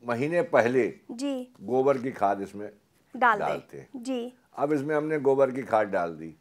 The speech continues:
Speaker 2: हम्म, हम्म।
Speaker 1: और गोबर खाद डालने के बाद फिर अच्छी तरीके से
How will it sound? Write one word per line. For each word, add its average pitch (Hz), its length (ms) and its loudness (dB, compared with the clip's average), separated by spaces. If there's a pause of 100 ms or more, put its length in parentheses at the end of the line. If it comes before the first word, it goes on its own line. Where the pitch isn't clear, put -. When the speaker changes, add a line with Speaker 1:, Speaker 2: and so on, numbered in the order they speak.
Speaker 2:
हम्म, 277 220 -4
हम्म। 254 120 -8
Speaker 1:
और 117 180 -2
गोबर 147 340 2
खाद 147 320 0
डालने 127 400 0
के 120 60 -4
बाद 131 240 -2
फिर 139 100 -2
अच्छी 127 220 -6
तरीके 110 420 -2
से 175 240 -8